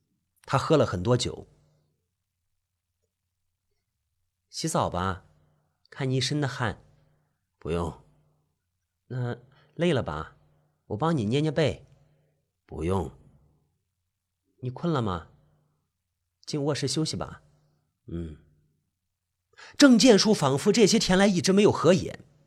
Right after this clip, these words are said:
一进来仰在沙发上就闭着眼睛。李环扶他进了房间，郑建树一头倒在床上，一会儿又起身，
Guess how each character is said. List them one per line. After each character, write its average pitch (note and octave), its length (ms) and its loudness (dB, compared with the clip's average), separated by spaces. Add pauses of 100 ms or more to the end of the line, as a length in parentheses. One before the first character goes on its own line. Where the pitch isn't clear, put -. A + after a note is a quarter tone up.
(320)
一 A3+ 180 10
进 B3+ 260 6
来 F#2+ 360 2
仰 B2+ 240 2
在 D3+ 160 4
沙 D#3+ 240 4
发 D3 200 2
上 C3+ 160 2
就 B2 120 2
闭 C3+ 160 2
着 F#2 100 0
眼 E2+ 240 0
睛。 F2 260 -6 (960)
李 C#3+ 160 4
环 C3 240 2
扶 D3+ 160 0
他 D3 100 4
进 C#3+ 140 2
了 F#2+ 100 2
房 A#2+ 240 0
间， C3+ 380 0 (480)
郑 A#3+ 240 8
建 G3+ 240 8
树 G3 220 4
一 G#3+ 120 6
头 E3+ 280 4
倒 A2 180 4
在 C#3 100 8
床 D3 280 2
上， - 200 -2 (440)
一 G3+ 120 8
会 B3 200 6
儿 - 180 -2 (560)
又 E3 180 8
起 A2 200 2
身， E3+ 320 0